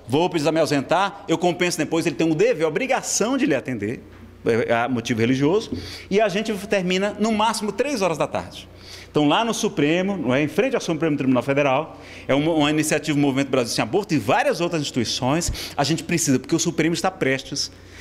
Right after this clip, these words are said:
a legalizar o aborto somente porque a mãe teve zika. Mesmo que somente um por cento, é a pesquisa que tem, a própria descobridora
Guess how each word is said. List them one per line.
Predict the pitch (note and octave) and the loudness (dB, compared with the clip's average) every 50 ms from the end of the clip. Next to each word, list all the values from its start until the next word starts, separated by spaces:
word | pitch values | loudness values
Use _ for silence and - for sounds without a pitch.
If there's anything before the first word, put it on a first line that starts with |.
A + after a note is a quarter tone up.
| - - - - | -18 -14 -6 -2
a | - B2+ | 0 2
legalizar | D3 D#3+ E3 D#3+ F3+ F3+ F3 C#3+ C#3 D3 D#3 D#3+ | 2 2 2 2 0 0 0 0 2 2 2 2
o | E3+ | 2
aborto | E3+ D#3+ B2+ A2 C#3 D3+ D#3+ D#3 D3 - F3 E3 | 2 0 0 0 2 2 2 0 0 -2 -2 0
somente | - - E3+ F3+ F3+ F3+ E3+ - | 2 0 2 2 0 -2 -2 -2
porque | - G#3+ G#3+ G#3+ | -2 -2 0 2
a | G3+ F#3+ | 0 0
mãe | F3 E3+ E3 F3 F3+ F3 | 2 2 2 2 2 0
teve | F3 - E3 D#3+ D3+ E3+ F3 E3+ - - - - | 0 0 0 2 2 -2 -4 -4 -6 -12 -8 -4
zika. | G#2+ F#2 A#2+ D3+ D3+ D#3 - - F2 D#2+ - - - - - - - - - - - - - - - - - - - - - - - - - - - - - - - - - - | -2 0 0 0 0 -2 -4 -8 -8 -8 -10 -20 -20 -20 -20 -20 -18 -18 -18 -18 -20 -20 -20 -20 -20 -20 -20 -20 -20 -20 -20 -20 -20 -20 -20 -20 -20 -20 -20 -20 -20 -20 -14 -6
Mesmo | - - - D3 D#3+ D3+ E3 F3+ | -2 2 4 4 4 4 2 0
que | D#3 - E3+ D#3 | 0 0 -2 -2
somente | - - G3+ F#3+ F3+ D3+ C#3 C#3 D3+ D3 - | 0 2 0 2 2 2 2 2 2 2 0
um | A3+ C4+ D4+ D4 | 0 0 0 0
por | - B3 A#3 G3 | -2 -2 -2 0
cento, | - - - D3 D3 F#3 G3 - - - | 0 0 0 0 0 -2 -2 -2 -4 0
é | B2 B2 B2 | 0 0 0
a | B2+ | 0
pesquisa | B2 B2 G#2+ - - - C3+ D3+ F3 F#3 D3+ | -2 -4 -4 -4 -2 0 0 0 2 0 -2
que | B2 A2 | -2 0
tem, | - A#2 C#3 C#3 - | 0 0 -2 0 -2
a | A#2 B2+ | -4 -2
própria | - E3 F#3 F#3+ G3 | 0 0 0 0 0
descobridora | F3 G#3 A3 A3 - G3+ F3 E3+ D3+ A#2+ C#3 D3 C#3+ A#2 | 0 0 -2 -2 -2 -4 0 0 0 2 2 2 0 0